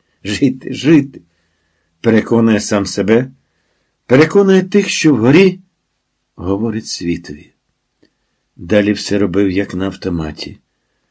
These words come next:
Перша допомога при переохолодженні. Обмороження, слава Богу, не було. Собака встиг вчасно.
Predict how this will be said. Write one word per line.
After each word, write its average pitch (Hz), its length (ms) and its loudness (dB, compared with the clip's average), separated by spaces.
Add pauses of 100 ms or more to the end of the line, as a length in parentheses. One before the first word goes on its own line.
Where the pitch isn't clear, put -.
(140)
Перша 117 480 0
допомога 110 560 2
при 110 200 -2
переохолодженні. 101 1000 -2 (800)
Обмороження, 120 800 4
слава 113 340 2
Богу, 110 280 2
не 120 140 2
було. 127 460 2 (680)
Собака 127 640 2
встиг 110 520 -2
вчасно. - 680 -12